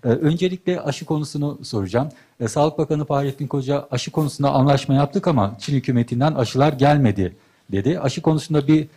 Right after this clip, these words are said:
sıkıntı yaşandığı açık. Ee, bazı firmaların aşı firmalarıyla anlaşma yapıp Türkiye'ye getireceği ve Türkiye'de aşıların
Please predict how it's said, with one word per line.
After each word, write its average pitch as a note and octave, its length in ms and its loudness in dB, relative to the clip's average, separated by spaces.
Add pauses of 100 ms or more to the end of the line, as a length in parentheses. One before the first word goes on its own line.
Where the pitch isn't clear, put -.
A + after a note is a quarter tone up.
(200)
sıkıntı - 420 -2
yaşandığı D3+ 520 2
açık. D3 380 0 (380)
Ee, B2 300 4 (220)
bazı G3+ 300 2
firmaların F3 600 2 (720)
aşı C#3 220 -2
firmalarıyla E3 540 0
anlaşma D#3 380 -2
yapıp E3 280 -6
Türkiye'ye D3+ 360 -2
getireceği D3 640 -2
ve C#3+ 140 -2
Türkiye'de D3 480 -4
aşıların C#3+ 540 -2